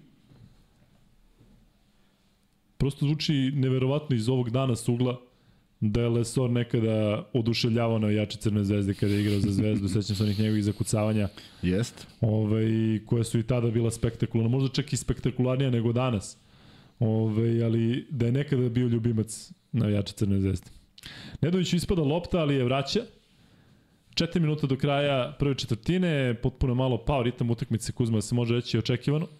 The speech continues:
Speaker 1: Sada faul Egzuma,
Speaker 2: I,
Speaker 1: ovo
Speaker 2: ajde, vidimo sad šta se desilo. Koja je odluka, šta misliš?
Speaker 1: Pa ne, ne, mnogo, mnogo me nervira što nije doneta odluka.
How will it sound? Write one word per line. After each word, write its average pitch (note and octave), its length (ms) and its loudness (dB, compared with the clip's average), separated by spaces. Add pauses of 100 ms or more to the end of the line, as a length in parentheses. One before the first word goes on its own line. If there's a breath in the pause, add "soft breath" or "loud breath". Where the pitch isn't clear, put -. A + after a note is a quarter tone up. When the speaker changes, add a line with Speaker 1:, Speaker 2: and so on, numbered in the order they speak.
(220)
Speaker 1:
Sada G2+ 220 0
faul G2+ 280 2
Egzuma, A2+ 300 2
Speaker 2:
I, A#2 80 2
Speaker 1:
ovo B2 100 2
Speaker 2:
ajde, A2+ 160 2
vidimo A2 240 2
sad F#2+ 180 -2
šta F#2+ 160 -2
se - 120 -4
desilo. D#2+ 300 -6 (2250 loud breath)
Koja B2+ 160 0
je A#2+ 60 2
odluka, F#2+ 280 -2
šta - 120 -6
misliš? A2+ 240 -2
Speaker 1:
Pa C#3+ 120 2
ne, D#3 180 2
ne, D#3 180 2
mnogo, D#3+ 460 2
mnogo F3 240 2
me F#3 60 2
nervira F3+ 240 2
što F3+ 140 0
nije F3 100 2
doneta C3+ 340 0
odluka. - 240 -8